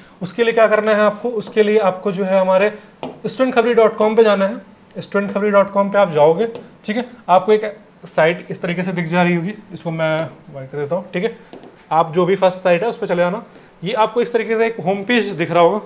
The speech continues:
ठीक है। यहाँ पे आपको printers में जाना है, सीसैप प्रेडिक्टर में जाओगे, ठीक है, यहाँ पे हम गए।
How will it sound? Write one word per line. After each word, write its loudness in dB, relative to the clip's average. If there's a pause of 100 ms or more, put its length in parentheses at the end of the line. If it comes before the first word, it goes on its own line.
(280)
ठीक -6
है। -6 (420)
यहाँ 2
पे 2
आपको 0
printers 2
में 0
जाना 4
है, -2 (720)
सीसैप 2
प्रेडिक्टर 2
में 0
जाओगे, 4 (600)
ठीक -8
है, -4 (1160)
यहाँ -2
पे -4
हम -2
गए। -4